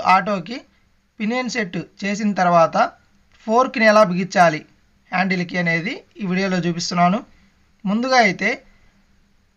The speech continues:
మనం ఫోర్క్ని ఊడదీసేసిన తర్వాత లేత్కి తీసుకెళ్తే లేత్ దగ్గర వాళ్ళు ఫోర్క్ సైడ్ ఏమైనా లాగుతుందా లేదా చూస్తారు. చూసి బెండ్ ఉంటే బెండ్ తీస్తారు. ఆ తర్వాత సీటింగ్లు చేస్తారు. ఇక్కడ చూడండి,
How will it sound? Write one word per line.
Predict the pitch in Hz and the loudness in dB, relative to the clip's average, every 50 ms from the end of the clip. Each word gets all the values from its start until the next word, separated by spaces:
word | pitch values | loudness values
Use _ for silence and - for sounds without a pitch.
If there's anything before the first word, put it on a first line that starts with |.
| - 214 | -4 0
మనం | 226 220 208 220 247 - _ _ _ _ _ _ _ _ _ _ | 2 2 2 2 0 -4 _ _ _ _ _ _ _ _ _ _
ఫోర్క్ని | 220 220 247 262 - - 285 240 240 247 - - _ _ _ _ _ _ _ _ _ _ _ _ _ _ _ _ - 190 | 0 0 0 0 -2 -4 -4 -4 -4 -6 -8 -12 _ _ _ _ _ _ _ _ _ _ _ _ _ _ _ _ -4 -4
ఊడదీసేసిన | 220 208 226 233 214 214 208 208 214 196 185 180 | -2 -2 -2 0 0 0 0 -2 -2 -2 0 2
తర్వాత | 175 175 170 170 175 170 226 240 226 214 | 4 4 6 4 4 4 2 2 2 2
లేత్కి | 220 247 - - 262 226 190 | 2 2 0 -2 -2 0 0
తీసుకెళ్తే | 214 185 180 - 202 185 175 175 196 220 254 - - _ _ _ _ _ _ _ _ _ - 208 202 | 0 -2 -2 -2 -4 -4 -4 -2 -2 -2 -2 -2 -6 _ _ _ _ _ _ _ _ _ -4 0 0
లేత్ | 240 254 254 247 214 | 0 0 0 -2 -2
దగ్గర | 226 196 180 214 220 208 202 | -2 0 2 2 4 4 4
వాళ్ళు | 196 190 190 202 262 277 - - | 4 4 2 0 -4 -6 -2 2
ఫోర్క్ | 220 233 240 240 - - 175 - 208 | 2 2 2 2 -2 -6 -2 2 4
సైడ్ | 208 220 220 233 233 | 4 4 4 4 4
ఏమైనా | 214 208 208 202 196 | 4 4 4 4 6
లాగుతుందా | 185 185 196 190 180 202 190 196 190 185 180 | 4 4 4 0 -4 -2 0 0 0 2 0
లేదా | 175 180 180 175 190 | 0 -2 -4 -4 -6
చూస్తారు. | 180 175 - 214 185 175 185 233 294 - _ _ _ _ _ _ _ _ _ _ _ - 247 | -8 -4 0 0 2 2 0 -2 -8 -12 _ _ _ _ _ _ _ _ _ _ _ -12 -10
చూసి | 262 269 208 226 226 208 254 330 _ _ _ _ - 170 | -10 -8 -6 -6 -6 -6 -8 -10 _ _ _ _ -6 -2
బెండ్ | 196 214 226 240 240 233 | -2 0 0 0 0 0
ఉంటే | 196 233 226 190 | 0 -2 0 0
బెండ్ | 208 208 214 202 208 214 | 0 0 0 0 -2 -2
తీస్తారు. | 208 - - 208 202 214 277 - - _ _ _ _ _ _ - 202 | -2 2 2 2 4 2 0 -4 -8 _ _ _ _ _ _ -2 0
ఆ | 202 202 | 2 4
తర్వాత | 220 233 233 247 240 254 233 | 6 6 6 6 4 0 -2
సీటింగ్లు | - - 277 220 254 247 226 208 185 170 | -2 -2 0 0 0 0 0 0 0 2
చేస్తారు. | 160 160 151 - - 156 - - _ _ - | 0 0 0 -2 -8 -10 -10 -12 _ _ -18
ఇక్కడ | - - 247 247 226 | -2 0 0 0 2
చూడండి, | 240 240 226 208 202 233 | 4 4 4 4 2 0